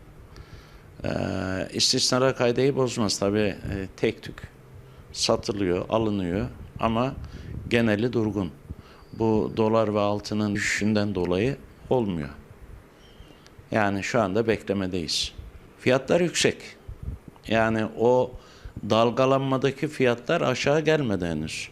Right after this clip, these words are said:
Neden? Çünkü insanlar yüksekten almışlar evi. Onun için, e, zaten satmaktan da,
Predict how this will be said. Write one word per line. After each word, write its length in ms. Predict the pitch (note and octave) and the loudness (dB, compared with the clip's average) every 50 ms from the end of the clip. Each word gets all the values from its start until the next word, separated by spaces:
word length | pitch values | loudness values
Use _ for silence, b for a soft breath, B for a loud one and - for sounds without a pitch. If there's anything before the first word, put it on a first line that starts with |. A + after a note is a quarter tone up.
| - G2+ | -2 2
Neden? 360 | B2 C#3 A#2+ B2 C3+ E3 F3 | 2 4 6 6 4 4 2
Çünkü 360 | - - D3 D3 C#3+ D3 D#3+ | 0 0 0 0 0 2 2
insanlar 680 | D#3+ D#3 C#3+ C#3 C#3 C3+ B2 - D3 C#3+ D3 D3 D3+ C#3+ | 2 4 4 2 2 2 2 2 2 2 2 2 2 2
yüksekten 600 | C#3 C3+ C3 C3+ - - C3+ C3+ - - D3 D3 | 2 0 0 -2 0 0 0 0 0 0 2 2
almışlar 640 | C#3 A#2+ A2 G#2 F#2 E2 - - - E2 D#2 - | 4 2 2 0 -2 -2 -2 -2 0 0 0 0
evi. 380 | - F2 F#2 E2+ E2+ F#2+ A2+ C3 - - - - B B B B B B B B B B B B B B - - - - - - - - - - - - - - - - - | -2 -2 -2 0 0 -2 -2 -4 -6 -12 -18 -18 B B B B B B B B B B B B B B -20 -20 -20 -20 -20 -20 -20 -20 -20 -20 -20 -18 -12 -10 -10 -2 0
Onun 200 | B2 B2 C3+ C#3+ | 0 2 4 2
için, 460 | C#3+ - - - D3 D3+ C#3+ - - | 2 2 2 2 2 2 0 -2 -2
e, 400 | - A2+ A#2 A2+ A2 G#2+ G#2+ G#2+ G#2+ | 0 0 2 4 4 4 4 4 2
zaten 480 | G2+ G2+ A#2 A#2+ B2 B2 - C3+ A#2+ | 4 4 4 4 4 2 2 0 0
satmaktan 800 | A#2 - - - A#2 A#2 - - B2 A#2 - - A#2 A#2+ B2 A#2+ | 2 2 2 2 2 2 0 -2 -2 -2 -2 -2 -2 0 2 2
da, 200 | B2 B2 A#2+ A#2 | 2 0 0 -2